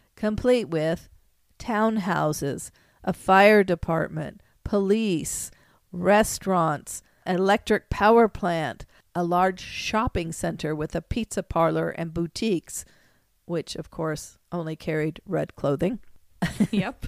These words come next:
Speaker 1: <laughs> An airport, public transportation, a sewage plant,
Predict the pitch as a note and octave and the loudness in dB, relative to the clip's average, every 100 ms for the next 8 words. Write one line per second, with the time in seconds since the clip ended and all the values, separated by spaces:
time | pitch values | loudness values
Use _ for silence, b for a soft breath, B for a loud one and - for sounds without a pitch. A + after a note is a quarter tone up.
0 | - C4 - - - G#3+ G#3 - A#3+ B3+ | -8 -8 -8 -16 -6 -2 0 4 6 4
1 | - G3+ E3 C3 G#3+ - - F3 E3+ E3 | 2 2 2 0 -8 -6 -2 -2 -2 -4
2 | - F#3+ F#3 - F3+ - A3 A#3 - E3 | -4 -4 -4 -6 -4 0 0 0 -4 -8
3 | D#3 - - - G#3 A3 G3 - - E3+ | -8 -10 -8 -2 2 4 4 0 -6 -4
4 | D#3+ C#3 | -4 -6